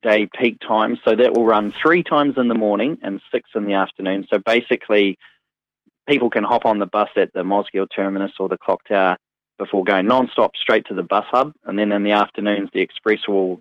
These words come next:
depart that hub every half hour from half past three until six and run direct to Mosgiel. And so that's a, the cool thing about that, Jeff, is that's a collaboration under this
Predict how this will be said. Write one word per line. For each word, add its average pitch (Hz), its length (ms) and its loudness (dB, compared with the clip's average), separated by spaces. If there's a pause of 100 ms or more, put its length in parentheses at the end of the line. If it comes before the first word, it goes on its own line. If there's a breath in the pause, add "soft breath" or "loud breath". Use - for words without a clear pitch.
depart 139 420 0
that 90 160 0
hub 92 260 0 (320)
every 92 200 0
half 95 280 0
hour 92 240 2
from 85 100 -8
half 95 180 -4
past 87 280 -2
three 95 180 2
until 90 300 -6 (200)
six - 200 2 (680 soft breath)
and 90 140 -8
run 90 400 -2
direct 82 320 -4 (160)
to - 80 -14
Mosgiel. 87 520 -6 (600)
And 101 420 -2
so 127 140 4
that's 170 280 2
a, 170 200 4 (160)
the 139 160 0
cool 165 220 0
thing 156 160 0
about 117 240 4
that, 104 160 2
Jeff, 104 240 0
is 98 140 -4
that's 117 240 0
a 110 80 -2
collaboration 104 920 0 (220)
under 101 220 -4
this 104 160 -2